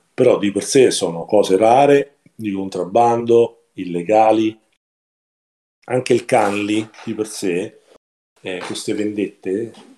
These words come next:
che sono vendette fra casati, sono cose talmente plateali che in realtà devono anche essere in qualche modo sanzionate dall'imperatore, perché il Landsrat, il consiglio delle, dei casati, deve comunque essere informato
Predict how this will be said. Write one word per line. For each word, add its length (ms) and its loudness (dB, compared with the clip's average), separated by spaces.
che 160 -12
sono 440 0
vendette 460 2
fra 160 2
casati, 500 2
sono 200 -2
cose 300 2
talmente 420 2
plateali 840 2
che 60 -4
in 60 -2
realtà 280 0
devono 240 0
anche 300 -4
essere 540 -4
in 80 -20
qualche 280 -6
modo 300 2
sanzionate 640 -4
dall'imperatore, 840 0
perché 400 -10
il 140 -12
Landsrat, 880 -4
il 180 -20
consiglio 500 -6
delle, 300 -8
dei 140 -20
casati, 600 -6
deve 240 -2
comunque 360 0
essere 380 2
informato 1080 0